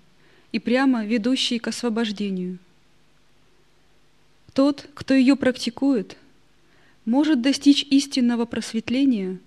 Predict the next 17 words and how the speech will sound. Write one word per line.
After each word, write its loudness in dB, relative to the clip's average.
даже 2
не 10
медитируя 4
и 0
не 4
занимаясь 0
пранаямой. -4
Ибо 0
что -4
толку -4
усердно 4
делать 2
пранаяму, 0
если 0
эго 0
не 0
усмирено? -4